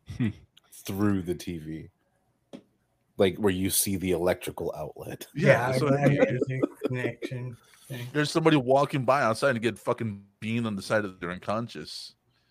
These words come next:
Speaker 2: But we're not gonna talk about D J's active lawsuits. Moving on.
Speaker 1: Hmm.
Speaker 3: Mm-hmm.
Speaker 2: Uh, <laughs> let's see here. Let's, uh,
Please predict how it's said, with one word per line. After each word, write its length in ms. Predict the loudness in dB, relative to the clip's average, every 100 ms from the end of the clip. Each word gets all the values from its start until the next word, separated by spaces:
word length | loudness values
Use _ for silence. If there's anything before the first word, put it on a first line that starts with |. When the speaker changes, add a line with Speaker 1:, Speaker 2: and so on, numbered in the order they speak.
| _ _
Speaker 2:
But 460 | -6 -6 -8 -6 2
we're 100 | 4
not 100 | 4
gonna 140 | 2
talk 240 | 4 6 6
about 220 | 4 0
D 100 | -4
J's 240 | -4 0
active 300 | 0 0 -2
lawsuits. 580 | 0 0 0 -8 -8 -6
Moving 260 | -4 -2 -4
on. 200 | -8 -10 _ _ _ _ _ -4
Speaker 1:
Hmm. 180 | 0 2
Speaker 3:
Mm-hmm. 120 | 0 -4 _ _ _ _ _ _ _ _
Speaker 2:
Uh, 340 | -2 2 4 4
<laughs> 880 | 0 -4 -6 -10 -20 _ _ -20 -20
let's 260 | -18 -16 -12
see 280 | -8 -6 -6
here. 300 | -4 -6 -6
Let's, 280 | -8 -10 -8
uh, 580 | -4 0 2 2 2 0